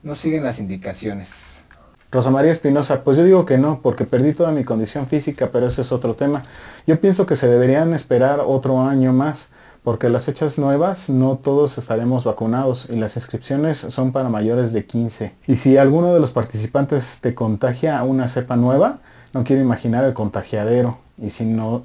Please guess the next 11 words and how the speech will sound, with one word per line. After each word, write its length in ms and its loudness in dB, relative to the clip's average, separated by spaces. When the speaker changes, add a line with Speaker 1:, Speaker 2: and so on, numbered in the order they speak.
Speaker 2:
y 120 0
si 140 0
nos 460 -2
esperamos 540 0
un 100 0
año 240 2
más, 380 -2
ya 100 2
recuperé 640 0
<laughs> 160 -10
condición. 540 2